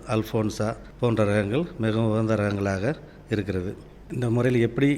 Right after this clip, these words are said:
நடவு செய்யணும் அப்படின்னு பார்த்தீங்கன்னாக்கா, ஒரு நாலு மீட்டர் இடைவெளியில ஒரு நீளமான ட்ரென்ச் எடுக்கணும். அந்த ட்ரென்ச்சில் தொழியறு மற்றும் மேல்மண் ஆகியவற்றை கலந்து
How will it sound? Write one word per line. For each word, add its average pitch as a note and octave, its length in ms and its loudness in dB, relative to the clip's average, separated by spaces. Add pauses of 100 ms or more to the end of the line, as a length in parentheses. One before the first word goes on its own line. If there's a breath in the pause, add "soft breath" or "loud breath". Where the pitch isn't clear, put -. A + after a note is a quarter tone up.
(160)
நடவு B2 320 4
செய்யணும் A#2 380 2
அப்படின்னு G#2+ 340 0
பார்த்தீங்கன்னாக்கா, G#2 640 0 (580)
ஒரு A2 160 2 (640)
நாலு B2 320 6
மீட்டர் A2+ 300 0 (200)
இடைவெளியில G#2+ 520 2 (640)
ஒரு A2 120 0 (180)
நீளமான A#2 600 4 (240)
ட்ரென்ச் A2 320 2
எடுக்கணும். F#2+ 380 -2 (240)
அந்த G#2 180 0 (520)
ட்ரென்ச்சில் A2+ 520 2 (540 loud breath)
தொழியறு A2 480 4 (580)
மற்றும் G#2 320 0
மேல்மண் A2+ 420 4 (100)
ஆகியவற்றை G#2+ 440 0 (100)
கலந்து G#2+ 320 2